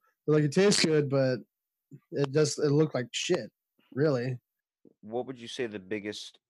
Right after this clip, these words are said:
Speaker 2: thing to focus on in plating would be? Obviously, it probably has to be, like, I guess, the placement of the way o-, the food is on the plate, I guess. I mean, I see a lot of people use things with, like,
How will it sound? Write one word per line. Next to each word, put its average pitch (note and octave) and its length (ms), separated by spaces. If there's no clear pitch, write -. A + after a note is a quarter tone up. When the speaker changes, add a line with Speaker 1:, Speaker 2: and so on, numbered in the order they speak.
Speaker 2:
thing G2+ 420
to F#2 120
focus F#2+ 400
on F2+ 140
in E2+ 100
plating F#2 380
would D#2+ 180
be? B1+ 280
Obviously, F#2 480
it F2+ 80
probably F#2+ 220
has F#2 140
to - 60
be, F#2+ 120
like, F2 220
I F2+ 80
guess, - 340
the F#2 80
placement G2 600
of F2 320
the F2+ 80
way F2+ 480
o-, F2+ 160
the F2+ 100
food F#2+ 220
is F2 120
on F2 80
the D#2 80
plate, C3+ 500
I D#3+ 100
guess. G3+ 400
I C3 80
mean, C3 260
I B2+ 100
see - 180
a D#3 80
lot C#3+ 100
of C#3 60
people C3+ 220
use B2+ 200
things B2 240
with, A2 160
like, G2 240